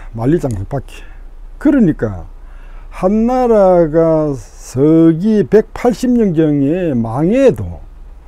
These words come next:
여기 그 다음에 망하고 그 다음에 사마의 자손 사마소가,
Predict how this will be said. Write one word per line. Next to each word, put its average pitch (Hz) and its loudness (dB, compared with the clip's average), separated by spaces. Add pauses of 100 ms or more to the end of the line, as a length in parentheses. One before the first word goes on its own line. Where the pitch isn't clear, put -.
(1200)
여기 233 2
그 202 4
다음에 202 2
망하고 185 4
그 156 -2
다음에 175 2
사마의 180 0
자손 180 0
사마소가, 180 2